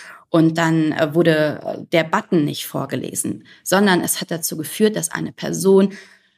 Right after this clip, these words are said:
frustriert ist und den Einkauf nicht abschließen konnte und es ein unglaublich negatives Erlebnis war. Und auch das musst du kommunizieren.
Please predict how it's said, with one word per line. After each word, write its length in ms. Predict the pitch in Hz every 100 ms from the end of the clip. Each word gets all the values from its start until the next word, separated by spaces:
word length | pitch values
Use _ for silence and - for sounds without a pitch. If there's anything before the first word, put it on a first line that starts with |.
| _ _
frustriert 800 | - 190 180 - 190 208 240 233
ist 280 | 226 220
und 120 | 170 165
den 180 | 156
Einkauf 440 | 175 180 180 165 -
nicht 200 | 156 -
abschließen 580 | 208 - 214 196 202 185
konnte 360 | - 170 165
und 100 | 165
es 120 | 160 -
ein 220 | 170 -
unglaublich 640 | 226 226 208 170 170 160
negatives 680 | 175 180 175 160 - 151 147
Erlebnis 520 | 143 151 151 139 -
war. 160 | 139 -
Und 140 | -
auch 120 | 170
das 320 | 165 202 185 196
musst 200 | 175 -
du 60 |
kommunizieren. 840 | - 160 156 151 151 - 143 -